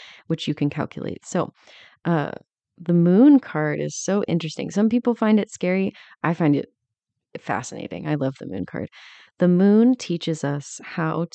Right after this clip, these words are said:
to look inward into our subconscious. The Moon represents the illusions that we experience in life, our fears, our imagination, and how to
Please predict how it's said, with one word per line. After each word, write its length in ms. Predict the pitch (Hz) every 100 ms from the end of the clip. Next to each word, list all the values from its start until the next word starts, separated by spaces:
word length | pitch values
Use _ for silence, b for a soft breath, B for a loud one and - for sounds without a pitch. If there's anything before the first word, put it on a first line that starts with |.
| -
to 520 | 147 143 139 139 151 - _
look 260 | 156 160 -
inward 460 | 160 151 143 135 -
into 280 | 160 156 156
our 100 | 143
subconscious. 880 | - 143 - - - 131 - - - B B B
The 80 | 147
Moon 420 | 156 160 165 165
represents 680 | 165 156 151 143 127 - - _ _ _ _ _
the 420 | 160 147 139 135 -
illusions 800 | 151 139 135 143 156 180 214 220 -
that 140 | -
we 140 | 196
experience 520 | 196 - 196 196 190 -
in 140 | 196
life, 260 | 196 208 - B B -
our 160 | 160
fears, 680 | 147 - 151 147 170 214 -
our 120 | 160
imagination, 1080 | 156 151 147 147 147 147 147 156 190 185 196 b b b b b b b _
and 580 | 190 185 180 175 - - _
how 400 | - - 190 202
to 680 | 202 - 180 165 156 156 160